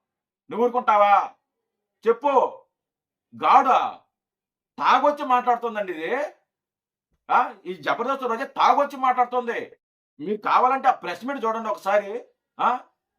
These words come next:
చంద్రబాబు నాయుడు గారిని గాడు అనింది. ఇప్పుడు దీన్ని అది ఇది అంటే అనొచ్చు, కానీ అనలేం మనం. ఇప్పుడు అన-, మన-, మనకి సంస్కారం ఉంది, మనం అనలేవు. ఈ జబర్దస్త్ రోజా ఇది తాగొచ్చింది, దీని బతుకు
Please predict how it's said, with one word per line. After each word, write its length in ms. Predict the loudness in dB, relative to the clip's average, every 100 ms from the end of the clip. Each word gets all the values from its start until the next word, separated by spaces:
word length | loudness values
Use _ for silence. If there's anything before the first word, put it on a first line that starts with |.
| _ _ _ -6
చంద్రబాబు 300 | -4 -2 -2
నాయుడు 160 | -2
గారిని 240 | 0 -2 -4
గాడు 460 | -4 2 4 4
అనింది. 480 | 0 -2 -8 -10 -10
ఇప్పుడు 200 | -12 -10
దీన్ని 460 | -10 -10 -8 -6 -4
అది 380 | 0 0 -2 -8
ఇది 280 | -8 -4 -4
అంటే 260 | 0 -2 0 -2 -4 -10 _
అనొచ్చు, 380 | -2 0 0 -2
కానీ 220 | -2 -2
అనలేం 340 | -4 -2 -2 0
మనం. 200 | -2 -4
ఇప్పుడు 920 | -6 _ _ _ _ _ _ -8 -4
అన-, 160 | -4 -2
మన-, 260 | -2 -2
మనకి 200 | -6 -8
సంస్కారం 460 | -10 -14 -4 -2 -2
ఉంది, 120 | -2
మనం 140 | 0
అనలేవు. 440 | 0 2 0 0 -8 _ _ _ _
ఈ 80 | -10
జబర్దస్త్ 500 | -2 -2 0 -2 -2
రోజా 460 | -4 -4 -2 -2 -2
ఇది 300 | -8 -10 -8
తాగొచ్చింది, 920 | -2 0 0 -2 -4 -6 -6 -8 -10 _
దీని 200 | -10 -4
బతుకు 520 | 2 2 2 -2 -2